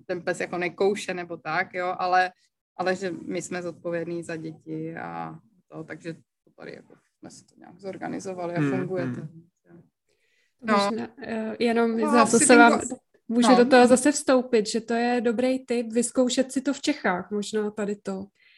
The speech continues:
Speaker 1: No.
Speaker 3: Jak, jak vám to sedne s těma zvířatama, starat
Speaker 1: Hmm.
Speaker 3: se někomu o něco,
Speaker 2: Mhm.
Speaker 1: Hmm.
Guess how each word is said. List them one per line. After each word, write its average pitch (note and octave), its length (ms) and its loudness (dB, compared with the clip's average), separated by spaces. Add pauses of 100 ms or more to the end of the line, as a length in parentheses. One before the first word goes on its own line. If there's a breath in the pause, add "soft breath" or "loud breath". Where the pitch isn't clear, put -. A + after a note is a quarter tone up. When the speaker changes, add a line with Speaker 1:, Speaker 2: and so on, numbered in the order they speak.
(240 soft breath)
Speaker 1:
No. B3 240 4
Speaker 3:
Jak, A#3+ 180 -2
jak A3+ 180 2
vám A#3+ 200 4
to B3+ 120 -4
sedne A3+ 560 0
s A#3 80 -6
těma A#3+ 240 2
zvířatama, A#3 840 -4
starat A#3+ 320 0
Speaker 1:
Hmm. B3 100 0
Speaker 3:
se B3+ 160 -2
někomu A#3 480 -4
o A#3 40 -2
něco, A#3 520 0
Speaker 2:
Mhm. A#3+ 100 0 (180)
Speaker 1:
Hmm. B3+ 340 0